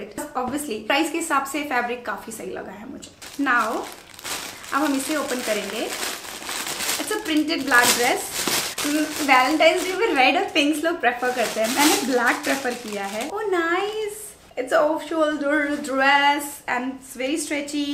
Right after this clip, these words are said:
and poofy सा स्लीव्स है, स्लीव्स हैं इसके, and it is a cuff,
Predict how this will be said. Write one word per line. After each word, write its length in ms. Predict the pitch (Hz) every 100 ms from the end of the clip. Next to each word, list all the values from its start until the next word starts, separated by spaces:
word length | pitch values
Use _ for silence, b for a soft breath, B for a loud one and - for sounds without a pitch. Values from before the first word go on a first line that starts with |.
| 277 240
and 160 | 226
poofy 260 | 262 262 269
सा 80 | 285 285
स्लीव्स 460 | 262 262 254 - 277
है, 180 | 269 269
स्लीव्स 240 | 269 247 254
हैं 260 | 262 262 269
इसके, 340 | - - 277 262 262
and 180 | 269 269 B B 415
it 160 | 440 - 277
is 400 | 269 277 277 277 - - - -
a 80 | 285 285
cuff, 320 | 247 247